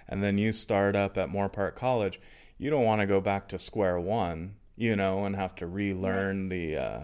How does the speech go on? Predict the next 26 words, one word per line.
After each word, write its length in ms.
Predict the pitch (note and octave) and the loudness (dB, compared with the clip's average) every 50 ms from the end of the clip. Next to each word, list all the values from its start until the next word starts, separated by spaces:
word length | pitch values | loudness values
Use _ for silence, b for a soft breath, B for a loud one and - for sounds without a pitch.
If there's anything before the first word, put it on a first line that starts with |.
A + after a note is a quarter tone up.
| - - | -10 -8
you 160 | - G#2 F#2+ | -6 -4 -4
know, 200 | E2+ D2 D#2 E2 | -4 -6 -8 -8
the, 260 | - E2 E2+ - - | -6 -6 -6 -6 -6
the 80 | - F#2+ | -6 -6
software 760 | F#2 - - F#2 F2 E2+ - - - F#2+ F#2 F#2 F#2 F#2 F#2+ | -4 -2 0 0 -2 -2 -6 -6 -4 -2 -2 0 0 -2 -2
and 200 | G2 F#2+ F#2 F#2 | -2 -4 -4 -6
the, 240 | F#2 F2+ F2+ F2+ F2 - | -6 -6 -6 -8 -8 -8
and 140 | - F#2+ F#2 | -8 -6 -6
the 40 | F#2 | -6
board 560 | F2+ F#2 F2+ F2+ F2+ F#2 F#2+ F#2+ F#2+ F#2+ F#2 | -6 -4 -4 -2 0 0 0 0 0 -2 -2
and 160 | F#2+ F2+ F#2+ | -4 -4 -4
everything 460 | F#2+ F#2 F#2+ F#2+ - - F#2+ F#2 F#2 | -4 -6 -6 -6 -6 -6 -8 -6 -6
that 120 | F#2 D2+ - | -8 -8 -8
you've 160 | - F#2 F#2 | -10 -10 -8
learned 380 | F#2+ G2 G2 G2+ G#2 G#2 G2 F2+ | -4 -4 -2 -2 -2 -4 -4 -4
already 640 | E2+ F2+ F2+ F2+ G#2 C3 D#3 C3 G#2 F#2+ G2 A2 A#2 B B B B B B B | -4 -4 -2 -2 0 0 0 0 0 0 0 -2 -4 B B B B B B B
with 200 | - - F#2+ F2 | -2 -2 0 0
Ms. 200 | G2 F#2+ F#2 F2+ | 0 -2 -2 -2
Stevenson 680 | - - - A#2+ B2+ C3 A#2 G2 F2 - F#2+ F2+ F2 F#2 | -2 0 2 2 2 2 0 -2 -2 -2 -4 -4 -4 -4
here. 320 | F#2 F2+ F#2 G2 G#2+ A#2 | -4 -4 -2 -2 -4 -4
You 200 | A#2 G2+ G#2 G2+ | -4 -2 0 0
know, 240 | G2 G2 G2 G#2 A2+ | 0 0 0 0 0
you 160 | A2 G#2 A2 | -2 -2 -2
wanna 240 | B2 B2+ A#2 G#2+ G2+ | -2 -2 -2 -4 -4
kinda 240 | - - A#2 A#2 G#2+ | -4 -2 -2 -2 -2
start 640 | G#2 - - A2+ G#2+ A2 A2 A2 A2 - - - | -2 0 2 4 6 8 8 6 4 2 -2 -10